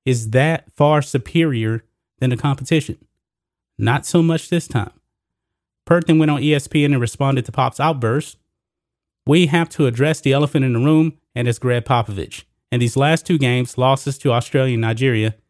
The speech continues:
he has been getting out coached. He has done a poor job of having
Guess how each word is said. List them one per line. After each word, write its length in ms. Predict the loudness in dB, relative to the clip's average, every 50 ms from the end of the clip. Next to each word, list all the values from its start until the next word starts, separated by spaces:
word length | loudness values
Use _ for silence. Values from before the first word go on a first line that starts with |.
| _ _ _ _ _ _ _
he 100 | 0 2
has 140 | 2 2 2
been 180 | 0 -2 -2 2
getting 360 | 2 2 4 4 2 0 0
out 240 | -2 -2 -2 -2 _
coached. 500 | -2 0 2 2 2 0 _ -16 -18 -18 _ _ _ _ _ _ _ _
He 60 | 2
has 140 | 2 2 2
done 180 | 0 0 2
a 120 | 2 0 -2
poor 260 | 0 2 2 2 2
job 360 | 0 0 0 0 0 0 -2
of 120 | -2 -4 -2
having 400 | 0 0 0 0 0 -2 -2